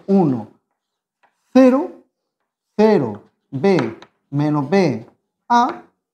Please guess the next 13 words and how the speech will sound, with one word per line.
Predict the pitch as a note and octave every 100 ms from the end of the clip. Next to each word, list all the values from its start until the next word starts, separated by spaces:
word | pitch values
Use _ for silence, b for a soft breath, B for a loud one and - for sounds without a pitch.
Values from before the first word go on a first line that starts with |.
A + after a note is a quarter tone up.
| _ _ _ -
bueno, | A#3+ G#3+
si | -
A | F#3 -
vale | A3 F3
siete. | A#3 F3 C#3+ - _ _ _ _ _ - - _ _ _ _ _ _ _ _ _ _ -
Cero, | A3 F#3 - - _ _ _ -
cero, | G#3+ E3+ A2+ A2+ _ _ _ _ _ _ _ -
cero, | C#4+ C4 C#4 E4+ - _ _ _ _ _ _ _ _ _
tres. | - A3+ D#3 - - _ _ _ _ _ _ _ _ _ -
Hombre, | D#3+ E3+
pues | C#3 -
qué | E3+
felicidad. | F#3 D3 D3 A3+ C#4+ -